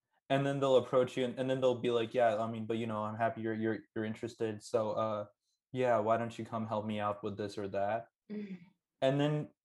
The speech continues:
Speaker 1: when you go to see what they actually look like,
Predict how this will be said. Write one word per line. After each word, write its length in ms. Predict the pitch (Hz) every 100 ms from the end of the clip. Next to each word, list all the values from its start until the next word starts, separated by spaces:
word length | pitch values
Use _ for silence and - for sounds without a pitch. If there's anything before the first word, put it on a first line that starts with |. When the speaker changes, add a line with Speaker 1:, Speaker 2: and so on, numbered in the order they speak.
| _
Speaker 1:
when 240 | - 139 147
you 120 | 147
go 280 | 120 123 143
to 100 | 151
see 240 | - 156
what 180 | 135 131
they 140 | 127
actually 480 | 104 98 101 - 143
look 260 | 147 156 160
like, 480 | 175 190 190 -